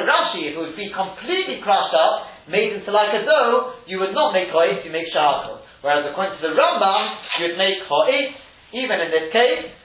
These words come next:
because it has been, um, because it's still got the status of the priest. And this, uh, the Trumas Hadeshen also prints on the Shia, we're not actually gonna go through it. The Torah also brings the Rambam there, you've got the Trumas Hadeshen,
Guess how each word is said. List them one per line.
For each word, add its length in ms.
because 720
it 160
has 400
been, 320
um, 560
because 480
it's 160
still 180
got 220
the 80
status 320
of 160
the 160
priest. 320
And 180
this, 300
uh, 480
the 80
Trumas 240
Hadeshen 420
also 320
prints 180
on 160
the 60
Shia, 320
we're 80
not 180
actually 160
gonna 140
go 160
through 240
it. 120
The 160
Torah 260
also 240
brings 220
the 80
Rambam 340
there, 300
you've 80
got 100
the 80
Trumas 300
Hadeshen, 500